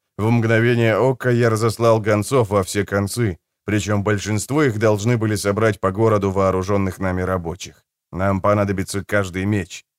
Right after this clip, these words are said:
Кавалерию Магаба уже отослал на разведку, а заодно и подёргать противника. Умница Магаба.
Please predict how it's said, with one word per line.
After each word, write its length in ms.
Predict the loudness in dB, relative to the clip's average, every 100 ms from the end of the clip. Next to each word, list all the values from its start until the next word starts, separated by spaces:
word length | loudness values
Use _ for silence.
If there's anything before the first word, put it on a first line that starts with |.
| _ _ _ _ _
Кавалерию 680 | 0 2 4 4 4 4 4
Магаба 420 | 4 4 2 4
уже 280 | 2 2 2
отослал 500 | 0 -2 0 2 2
на 100 | 2
разведку, 800 | 0 -2 -2 -4 -6 -16 -16 -16 -2
а 180 | 0
заодно 420 | 2 2 2 2 0
и 60 |
подёргать 600 | 0 0 2 0 0 -4
противника. 800 | -4 -6 -6 -12 -14 -20 -20 -20 _ _ _ -2
Умница 500 | 0 2 2 0 -2
Магаба. 460 | -2 -4 -8 -12